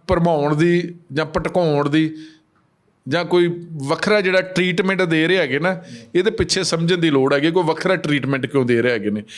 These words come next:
ਇਸ ਕਰਕੇ ਜਦੋਂ ਪਹਿਲਾਂ ਜਿਹੜੇ ਜਿੰਨੇ ਵੀ ਜੱਥੇ ਜਾਂ-, ਜਾਂਦੇ ਨੇ ਨਾ,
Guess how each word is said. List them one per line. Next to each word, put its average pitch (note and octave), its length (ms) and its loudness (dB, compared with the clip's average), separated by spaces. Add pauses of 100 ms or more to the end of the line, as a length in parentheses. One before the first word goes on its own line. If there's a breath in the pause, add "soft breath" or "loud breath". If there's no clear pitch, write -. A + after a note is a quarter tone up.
(200 loud breath)
ਇਸ D3+ 100 2
ਕਰਕੇ F#3+ 260 0
ਜਦੋਂ G3+ 180 2
ਪਹਿਲਾਂ G#3+ 500 2
ਜਿਹੜੇ F#3 400 2
ਜਿੰਨੇ D#3+ 440 0
ਵੀ F#3 100 2
ਜੱਥੇ D3+ 320 2
ਜਾਂ-, A#2 440 0
ਜਾਂਦੇ A#2 380 2
ਨੇ G#2+ 200 0
ਨਾ, C#3 160 -2